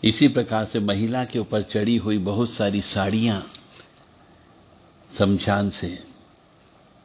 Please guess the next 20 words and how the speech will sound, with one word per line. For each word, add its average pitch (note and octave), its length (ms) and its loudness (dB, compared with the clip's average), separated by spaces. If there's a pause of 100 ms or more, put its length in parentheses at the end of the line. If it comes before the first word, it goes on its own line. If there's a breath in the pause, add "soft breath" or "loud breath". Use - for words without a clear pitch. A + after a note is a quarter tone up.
(300)
डोम A2 380 6
से G#2+ 220 -2
वापस F#2+ 560 -2
ले G2 200 2
ली G#2+ 140 0
जाती G#2 340 -4
पैसे G2 360 -8
दे E2 160 -8
करके, F2 420 -12 (1000 loud breath)
और G2 120 4
उन C3 260 4
साड़ियों G#2 440 2
को G#2 140 -2
जिसके A2+ 460 -4
घर G2+ 240 -2
को A#2 160 -6
तबाह F#2+ 460 -4
करना G#2 340 0
होता F#2 360 -4
है, D#2+ 240 -10